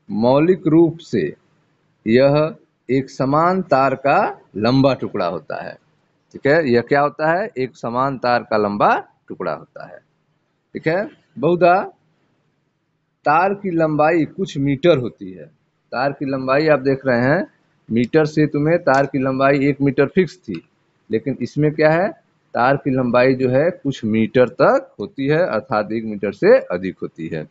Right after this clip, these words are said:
ठीक है, जिसे किसी मानक सेल के सिरों से संबंध करते हैं। तार को जो है मानक सेल से जोड़ते हैं। देखें ध्यान से, यह आपकी तार है ए से सी तक, जो एक मीटर से अधिक है, और इसको यहाँ पे, यह बैटरी बी है।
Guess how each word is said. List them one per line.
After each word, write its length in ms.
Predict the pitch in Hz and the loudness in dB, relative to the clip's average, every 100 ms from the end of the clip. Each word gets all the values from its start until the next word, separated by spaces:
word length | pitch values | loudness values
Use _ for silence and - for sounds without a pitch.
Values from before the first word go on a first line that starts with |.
| _ _ _ _ _ _ _ - | _ _ _ _ _ _ _ -8
ठीक 140 | 110 | -2
है, 240 | 165 208 311 - | 0 0 -4 -14
जिसे 480 | 104 135 185 190 214 - - _ _ _ _ | -10 -2 2 4 4 -2 -18 _ _ _ _
किसी 280 | 147 143 165 | -8 -2 0
मानक 500 | 151 147 160 180 180 | 2 2 2 0 -4
सेल 240 | - 175 165 | 0 0 2
के 180 | 175 | 2
सिरों 320 | 165 147 165 151 | 2 2 2 2
से 400 | 170 220 262 - | 4 4 4 -2
संबंध 520 | - 127 123 131 113 | -6 -2 0 0 0
करते 340 | 110 95 - | -2 -2 -6
हैं। 300 | 92 87 - _ | -8 -8 -12 _
तार 260 | - 135 151 | 2 4 2
को 180 | - 139 | -4 -6
जो 160 | 135 | -2
है 180 | 127 165 | 0 0
मानक 440 | 156 120 123 143 131 | 0 0 0 -4 -4
सेल 220 | 135 117 | -4 -4
से 500 | - 170 240 - _ _ _ _ | 0 2 2 -2 _ _ _ _
जोड़ते 460 | 101 127 127 - 110 | 0 2 2 0 -2
हैं। 180 | 98 85 | -2 -2
देखें 240 | 113 160 | -2 2
ध्यान 220 | 151 151 | 2 0
से, 240 | 147 196 - _ _ _ _ | 0 -4 -4 _ _ _ _
यह 180 | 110 147 | 0 0
आपकी 500 | 143 131 123 147 151 | 0 -2 -2 0 0
तार 420 | 151 - 123 147 | 0 -2 0 2
है 300 | 180 156 139 | 0 -2 -2
ए 40 | 135 | -2
से 140 | 143 | -4
सी 180 | - 139 | -4 -2
तक, 340 | 160 180 208 _ _ _ 110 | 2 2 0 _ _ _ -2
जो 140 | 131 | 0
एक 260 | 123 139 143 | 2 2 2
मीटर 280 | 139 127 131 | 0 2 2
से 160 | 131 | 2
अधिक 300 | 113 139 - | 0 0 0
है, 140 | 175 180 | 0 2
और 220 | 123 117 | 0 -2
इसको 260 | - 135 | -4 -6
यहाँ 180 | 123 135 | -2 -2
पे, 200 | 131 120 | 0 0
यह 120 | 120 | 2
बैटरी 440 | 110 117 113 123 135 | 2 -2 -2 -4 0
बी 220 | 139 135 | 2 2
है। 200 | 107 | 2